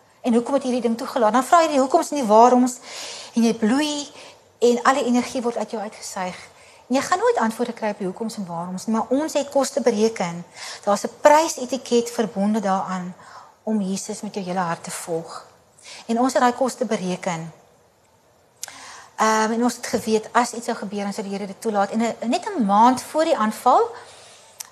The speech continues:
het ons China toe gegaan en Werner moes preek daar oor counting the cost for Christ. En ek weet vandag dat die Here wou gehad het, ek moet net daai preek een keer weer hoor, want presies 'n maand later moes ek die koste bereken het. En dit was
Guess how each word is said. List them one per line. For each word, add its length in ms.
het 180
ons 300
China 200
toe 140
gegaan 520
en 180
Werner 320
moes 200
preek 460
daar 400
oor 320
counting 400
the 120
cost 320
for 180
Christ. 560
En 120
ek 100
weet 380
vandag 280
dat 100
die 80
Here 140
wou 120
gehad 260
het, 100
ek 100
moet 160
net 480
daai 180
preek 320
een 120
keer 140
weer 160
hoor, 200
want 200
presies 480
'n 80
maand 280
later 440
moes 140
ek 120
die 100
koste 280
bereken 440
het. 200
En 60
dit 140
was 200